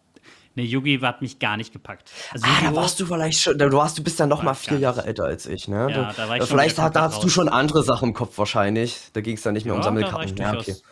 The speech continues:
Speaker 1: da war ich durchaus schon, schon wieder ein Stück weit entfernt von den, von den Sammelkarten
Speaker 2: Genau.
Speaker 1: und der späteren Zukunft. Worauf ich eigentlich raus wollte, ich erzähl, also, äh, Leute, die uns verfolgen, wissen's natürlich, was mit meiner Sammlung passiert ist. Was ist denn mit deiner Sammlung aus der Kindheit passiert? Konntest du die
Speaker 2: Oh.
Speaker 1: konservieren und, und bis ins Erwachsenenalter retten oder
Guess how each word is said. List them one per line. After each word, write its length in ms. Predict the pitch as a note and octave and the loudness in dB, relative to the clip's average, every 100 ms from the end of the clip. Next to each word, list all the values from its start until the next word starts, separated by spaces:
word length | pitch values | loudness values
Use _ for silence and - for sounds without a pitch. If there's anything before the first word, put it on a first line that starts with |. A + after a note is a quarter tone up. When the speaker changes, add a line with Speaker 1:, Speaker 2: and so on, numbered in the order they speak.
| - | -12
Speaker 1:
da 140 | A#2+ A2 | -10 -6
war 100 | C#3+ | -8
ich 100 | C#3+ | -8
durchaus 320 | - C3+ C3 | -6 -4 -4
schon, 320 | - A#2+ A2+ A2+ A#2 - | -6 -8 -8 -12 -18 -14
schon 280 | B2 - A#2 | -10 -6 -4
wieder 300 | A2+ A2 A2 A#2 | -2 -2 -2 -4
ein 100 | C3 | -8
Stück 260 | - - - | -6 -4 0
weit 140 | D3 | 0
entfernt 440 | B2 A#2 C3 B2 - | 0 -4 -4 -4 -4
von 160 | B2+ | -6
den, 180 | A#2 G#2+ | -4 -6
von 140 | G#2+ A2+ | -8 -8
den 120 | G#2 | -8
Sammelkarten 460 | G#2+ B2+ A#2+ G#2+ | 0 2 4 4
Speaker 2:
Genau. 40 | G2+ | 4
Speaker 1:
und 60 | G#2 | 2
der 60 | |
späteren 300 | - A2+ A2 | -4 -10 -10
Zukunft. 240 | A2+ A2+ - - - - | -10 -12 -14 -20 -20 -4
Worauf 180 | C3+ D#3 | -4 0
ich 120 | D3 | 0
eigentlich 240 | D#3 E3+ | 0 0
raus 220 | C#3+ D#3+ | -2 -2
wollte, 200 | A#2+ G#2+ G#2+ | -4 -6 -10
ich 140 | - | -14
erzähl, 400 | A2+ - - G#2 | -18 -14 -10 -8
also, 160 | A2+ G2+ | -6 -8
äh, 40 | - _ _ - - - - | -12 _ _ -20 -20 -20 -10
Leute, 240 | G#2+ G2+ F#2 | -6 -6 -4
die 100 | G#2 | -4
uns 140 | G2 | -4
verfolgen, 420 | G#2 A2 G2 G2+ | -6 -4 -2 -2
wissen's 300 | B2+ - A2+ | -2 -2 -2
natürlich, 500 | A#2+ - A#2+ A2 G#2 | -4 -4 -4 -4 -4
was 140 | A2 - | -6 -4
mit 120 | G2 | -2
meiner 200 | G#2 G2+ | 0 2
Sammlung 240 | G#2+ A#2 | 2 0
passiert 360 | - G#2+ A2+ A2+ | -2 -6 -8 -8
ist. 200 | G#2+ - - - - _ | -12 -14 -20 -20 -20 _
Was 140 | B2+ | -4
ist 160 | C3 - | -4 0
denn 100 | B2 | 0
mit 180 | A2 - | 0 0
deiner 260 | A2 A#2+ G#2 | 2 2 2
Sammlung 280 | G#2 G#2 | 0 -2
aus 140 | G2+ - | -4 -8
der 100 | G#2 | -10
Kindheit 340 | A2 G2 F#2+ | -10 -10 -14
passiert? 360 | G2 - F#2 - | -14 -14 -14 -4
Konntest 400 | C#3 F3 D#3+ - | -2 -2 -4 -4
du 60 | A#2 | -2
die 120 | A#2 | 0
Speaker 2:
Oh. 0 | |
Speaker 1:
konservieren 680 | G#2 A#2+ A#2+ A#2+ D3 D3+ C#3+ | 0 0 0 2 2 0 -4
und, 280 | C#3 C3 | -8 -8
und 120 | C3+ A2+ | -8 -8
bis 180 | C#3 C#3+ | -6 -4
ins 120 | C3 | -2
Erwachsenenalter 600 | B2+ C3+ - C3 B2+ B2+ | -2 -2 -4 -4 -2 0
retten 320 | C3 C3+ C3+ | -2 -2 -4
oder 360 | B2 A#2 A2+ | -4 -4 -4